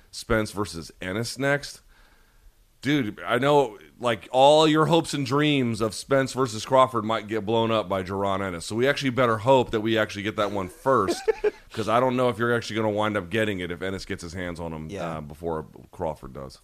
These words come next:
Speaker 2: I, I haven't felt this spirit since, you know, rookie year LeBron. I mean, I really mean it. It's, it's something very
Speaker 1: Now, B C, we talked a gang of shit also about, um,
Speaker 2: We talked the what?
Speaker 1: We,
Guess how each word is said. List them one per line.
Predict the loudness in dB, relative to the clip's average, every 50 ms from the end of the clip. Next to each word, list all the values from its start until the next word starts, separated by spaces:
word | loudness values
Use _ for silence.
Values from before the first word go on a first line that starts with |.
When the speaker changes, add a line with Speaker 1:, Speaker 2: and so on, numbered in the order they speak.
| -14
Speaker 2:
I, | -12 -12 -12 -12 -10 -8
I | -6 -2
haven't | 2 4 4 4 4 0 -4
felt | 0 4 4 4 4 2
this | -2 -4 -6
spirit | -8 -8 -4 -2 0 2 2 0 -2 -2
since, | -2 -2 -2 -2 -6 -8 -8
you | -4 -2
know, | 0 0 0 0 -2 -6 -14 -20 _ _
rookie | -4 -4 -4 -2 -4 -2
year | 0 0 2
LeBron. | 2 0 2 2 4 4 4 2
I | 2 0 -2
mean, | -2 -2
I | -2 -2
really | 0 2 0 0 0
mean | 0 -2 -2 -2
it. | -4 -6 -6 -8
It's, | -10 -10 -10 -12
it's | -12 -6 -4
something | -4 -4 -2 -2 -2 -2 -2
very | 0 2 2 2 4 2 0 -2 0
Speaker 1:
Now, | 2 2 4
B | 4 4 2
C, | 2 2 2 2
we | 2 2 0 0
talked | 2 4 4 4 4 4
a | 0
gang | 2 4 4 6 6 4
of | 2 0
shit | 0 4 4 4 4 4
also | 2 2 2 2 2 2 4 4 6 4 4 2
about, | 2 0 2 2 4 6 6 6 4 2 0 -2 -2 0
um, | 2 2 4 2 2 0 -2 -4 -6 -8 -10 -16 _ _ _ _ _ _ _ _ _
Speaker 2:
We | -8 0
talked | 2 2 2 2 0
the | 0
what? | 4 4 6 6 4 0 _ _ _ _ _ _ -20 -20 -20 _ _ _ _ _ _ _ _ _ _ _ _ _ _ -18 -18 -18 -18 _ -12
Speaker 1:
We, | -10 -10